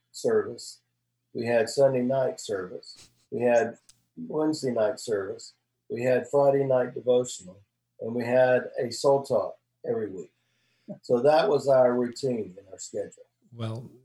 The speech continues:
Speaker 2: you guys had a very relaxed schedule back then, o-, obviously.
Speaker 1: Yeah, it
Speaker 2: You,
Speaker 1: was.
Speaker 2: you needed to get more committed.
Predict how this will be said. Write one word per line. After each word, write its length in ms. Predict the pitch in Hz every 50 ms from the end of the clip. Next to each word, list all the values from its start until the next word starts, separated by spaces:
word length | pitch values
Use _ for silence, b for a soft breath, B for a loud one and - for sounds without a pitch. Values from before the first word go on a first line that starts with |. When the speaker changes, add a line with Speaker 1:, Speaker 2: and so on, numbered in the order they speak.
| _
Speaker 2:
you 140 | - 131 127
guys 240 | - 135 127 123 107
had 120 | 127 127
a 60 | 120
very 300 | 110 110 123 123 120 120
relaxed 420 | 117 117 120 120 117 117 113 - -
schedule 380 | - - 127 135 131 135 110
back 260 | 101 110 104 98 - -
then, 220 | 113 104 98 104
o-, 120 | 107 107 - -
obviously. 460 | 113 113 120 113 120 117 - - 113 123
Speaker 1:
Yeah, 200 | 120 117 110 107
it 60 | - 127
Speaker 2:
You, 60 | 127
Speaker 1:
was. 220 | 117 107 101 - -
Speaker 2:
you 100 | - 127 135
needed 240 | 135 143 135 123 120
to 80 | 131 123
get 160 | 127 135 123
more 160 | 123 131 123
committed. 520 | 110 - 127 123 123 131 127 120 110 -